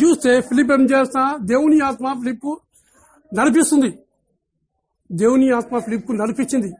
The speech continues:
కష్టాల్లో, బాధల్లో ఎక్కడుందో ప్రభు వచ్చి ఏం చేస్తున్నాడు? కష్టాలు, బాధలు, రోగులు, కుంటోలు దగ్గర పోయినాడు. హల్లెలూయా. కష్టపడి సేవ చేసినాడు ఆయన. హల్లెలూయా. మంచి కుమారుడు ఎందుకు వచ్చినట?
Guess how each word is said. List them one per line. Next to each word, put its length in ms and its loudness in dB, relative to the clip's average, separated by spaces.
కష్టాల్లో, 460 0
బాధల్లో 480 2
ఎక్కడుందో 640 2
ప్రభు 180 2
వచ్చి 220 2
ఏం 120 4
చేస్తున్నాడు? 300 0
కష్టాలు, 300 -2
బాధలు, 340 0
రోగులు, 360 0
కుంటోలు 380 0
దగ్గర 160 -2
పోయినాడు. 400 -4
హల్లెలూయా. 400 -2
కష్టపడి 400 0
సేవ 260 0
చేసినాడు 340 -2
ఆయన. 160 -8
హల్లెలూయా. 440 -2
మంచి 200 -2
కుమారుడు 280 -2
ఎందుకు 220 0
వచ్చినట? 580 -2